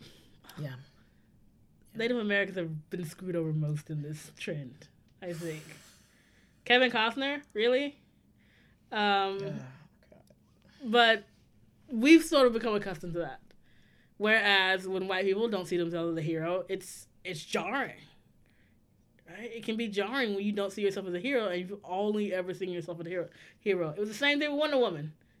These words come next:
Speaker 2: Guys couldn't comprehend a movie where they're not the hero.
Speaker 1: Mm.
Speaker 2: Michael, you got something you wanna contribute? As the guy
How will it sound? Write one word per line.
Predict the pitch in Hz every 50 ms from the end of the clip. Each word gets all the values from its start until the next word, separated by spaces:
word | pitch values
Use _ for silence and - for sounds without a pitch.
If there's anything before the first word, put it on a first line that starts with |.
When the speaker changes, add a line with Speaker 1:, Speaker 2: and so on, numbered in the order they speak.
| _
Speaker 2:
Guys | - - 262 277 277 269 269 -
couldn't | - 349 302 269 269 254
comprehend | 262 311 277 269 269 277 240 277 269 277 262 254 240 226 214 208 202 - _ _ _ _ _ _ _ _ _ _ _ _ _ _ _ -
a | 247 240
movie | 254 269 269 262 247 254 233 220 208 208 202
where | 202 208 214 214 214 214 208 208 202
they're | 202 226 226 240 240 247 247 247 240
not | 240 233 233 233 226 208 208
the | 220 220
hero. | 240 247 226 214 214 202
Speaker 1:
Mm. | 190 190 208 160 135 135 139 131 131 135 131 - _ _ _ _ _ - - - - - - - - _ -
Speaker 2:
Michael, | 226 214 214 208 311
you | 311 302
got | 269 254 - _ _ - -
something | 302 285 262 277
you | 269
wanna | 269 262
contribute? | 262 311 - 311 302 320 330 339 - - _ _ _ _ _ _ _ _ _ _ _ _ _ _
As | - 196 220 226 220 220
the | 233 233 233 226 226 208 208 _ _ _ _ _ _ _ _ _ _ _ _ _ _ _ _ _ _ _ _ _ _ _ _ _ _ -
guy | 214 226 220 214 220 226 240 262 254